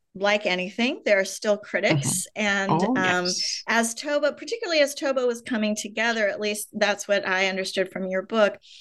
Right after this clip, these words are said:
Speaker 1: there were Black critics of Toba and of the whole, a-, and maybe even of the whole idea,
Speaker 2: Mm-hmm.
Speaker 1: maybe not the whole idea of having a vaudeville, Black vaudeville circuit, but of Toba in particular, um, and some of the people who were involved in it.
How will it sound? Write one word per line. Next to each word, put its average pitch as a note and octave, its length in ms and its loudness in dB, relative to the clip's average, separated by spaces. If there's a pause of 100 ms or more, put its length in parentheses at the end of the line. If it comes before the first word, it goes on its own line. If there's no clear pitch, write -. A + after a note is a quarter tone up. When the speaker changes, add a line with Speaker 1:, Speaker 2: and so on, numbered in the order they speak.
(160)
Speaker 1:
there B3 140 2
were D#4+ 380 -2
Black A3 460 -2
critics G3 680 -2 (120)
of F#3 500 0 (380)
Toba G3 640 0
and F3+ 160 -2
of E3+ 100 -2
the F3 80 -4
whole, F3+ 380 2
a-, G3+ 180 -2
and A3+ 120 2
maybe F4+ 180 0
even G#3+ 180 0
of F#3+ 80 -2
the G3 80 2
whole F#3+ 200 0
idea, F#3 640 0 (180)
Speaker 2:
Mm-hmm. F3+ 300 2
Speaker 1:
maybe D4+ 160 0
not C4+ 200 2
the A#3 60 0
whole A3+ 220 -2
idea A#3 440 0
of A3 80 0
having G3 540 -2
a G3 100 0
vaudeville, F#3 640 0
Black F#3+ 260 0
vaudeville F3 360 -2
circuit, E3+ 500 0
but F#3 340 2
of F3+ 300 -2
Toba G#3 460 2
in F#3+ 120 -6
particular, F3 880 0 (380)
um, F#3 400 0
and F#3 160 -2
some G#3 260 0
of F#3+ 200 -2
the E3+ 340 0 (140)
people G#3 260 -2
who G#3 80 -2
were E3+ 80 -2
involved G3+ 520 -2
in F#3 120 0
it. E3+ 180 0